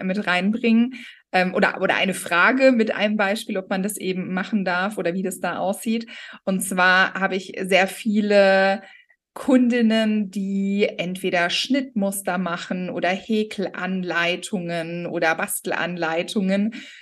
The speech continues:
für ganz unterschiedliche Sachen. Und da kam dann auch immer wieder die Frage, dürfte ich denn eine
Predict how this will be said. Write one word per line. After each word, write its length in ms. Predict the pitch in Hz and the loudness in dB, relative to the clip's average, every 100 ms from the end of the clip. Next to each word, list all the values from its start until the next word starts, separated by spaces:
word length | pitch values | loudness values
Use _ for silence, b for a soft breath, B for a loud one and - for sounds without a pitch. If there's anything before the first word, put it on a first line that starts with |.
| B | B
für 1040 | - - - 233 226 240 226 220 214 220 - | -18 -12 -2 8 10 12 10 10 6 4 -4
ganz 220 | - 170 - | -4 -4 0
unterschiedliche 680 | 208 262 262 208 - 175 151 | 2 4 2 0 -4 -6 -2
Sachen. 360 | 135 - 320 | -2 2 4
Und 140 | 220 208 | 4 6
da 80 | |
kam 280 | 202 254 220 | 4 4 4
dann 160 | 220 220 | 4 2
auch 180 | 208 214 | -2 -2
immer 240 | 208 202 | -2 0
wieder 180 | 214 202 | 0 -2
die 100 | 208 | -4
Frage, 480 | - 196 190 196 202 B B _ | 0 2 4 2 -4 B B _
dürfte 400 | 208 269 349 - | 4 4 4 0
ich 300 | 269 220 - | 0 -2 -2
denn 400 | - 196 226 254 254 | 2 4 4 0 -2
eine 800 | 175 180 180 185 185 165 156 | 0 2 2 2 2 0 -2